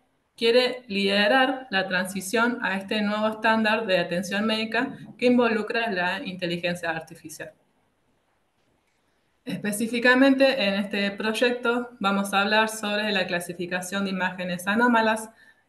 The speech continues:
en radiografía de mano y muñeca pediátrica para la detección de enfermedades poco frecuentes. Si queremos irnos a la definición de estas enferma-, enfermedades poco frecuentes,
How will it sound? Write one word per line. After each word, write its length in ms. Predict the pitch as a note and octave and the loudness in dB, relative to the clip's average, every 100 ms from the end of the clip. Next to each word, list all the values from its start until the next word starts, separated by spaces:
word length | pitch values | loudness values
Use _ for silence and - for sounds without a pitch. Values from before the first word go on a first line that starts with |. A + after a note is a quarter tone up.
| _ | _
en 400 | G3+ G3 G3+ G3 | -4 -2 -2 -2
radiografía 520 | F#3 F#3 F3 F3+ G3 | 0 2 0 -2 0
de 100 | F#3+ | 0
mano 260 | F#3 F#3+ G3+ | 2 2 2
y 60 | F3 | -2
muñeca 460 | E3+ F3+ F3+ F#3+ | -2 -4 -4 -4
pediátrica 640 | G#3 A3+ A3+ A3+ A#3 A#3 - | 0 0 0 0 0 -2 0
para 220 | A#3+ B3 | 2 2
la 80 | A3 | 2
detección 500 | G3+ F3+ F3+ G3 G3+ | 0 -4 -4 -2 -2
de 60 | |
enfermedades 640 | G#3+ F#3 F3 E3+ F3 F3+ - - | -2 -4 -4 -2 -2 -4 -8 -8
poco 240 | E3 E3+ | -6 -8
frecuentes. 680 | D#3 - - D3 - - - _ _ _ _ _ _ _ _ _ _ _ _ _ | -10 -14 -14 -16 -18 -20 -20 _ _ _ _ _ _ _ _ _ _ _ _ _
Si 180 | - G3+ | -10 -2
queremos 460 | G#3 A3+ A#3 A#3+ A#3 | 2 4 4 2 2
irnos 400 | A#3 A#3 A#3+ - | 4 2 0 0
a 140 | G3 F#3+ | 2 4
la 140 | F#3+ | 4
definición 640 | F#3+ F#3+ G3+ G#3+ C4 B3 G#3 | 2 0 -2 0 2 2 2
de 40 | |
estas 220 | G#3 F#3+ | -2 -4
enferma-, 680 | F#3+ F3+ F#3 F#3 F#3 F3+ - | -2 -4 -4 -4 -4 -6 -8
enfermedades 680 | F#3+ F#3 F3 E3+ F#3+ G3 F#3 | -6 -2 -2 0 0 0 0
poco 320 | F3+ F3+ F#3+ | -4 -4 -4
frecuentes, 640 | G#3+ G#3+ B3 A#3+ A#3 A#3 | -4 2 2 2 0 -2